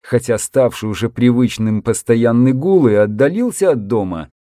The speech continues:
но по ощущениям всё происходило не так уж и далеко, поэтому Марго с японцем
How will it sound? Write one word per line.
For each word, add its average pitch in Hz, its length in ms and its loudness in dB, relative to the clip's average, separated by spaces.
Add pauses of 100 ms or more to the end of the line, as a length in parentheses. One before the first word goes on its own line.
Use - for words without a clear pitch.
(180)
но 107 140 -6
по 123 200 0
ощущениям 147 960 0
всё 156 320 -2
происходило 147 760 0
не 143 140 2
так 135 300 0
уж 131 140 -2
и 143 60 -2
далеко, 147 640 -4 (340)
поэтому 107 580 2
Марго 131 560 2
с - 100 -6
японцем 170 800 -2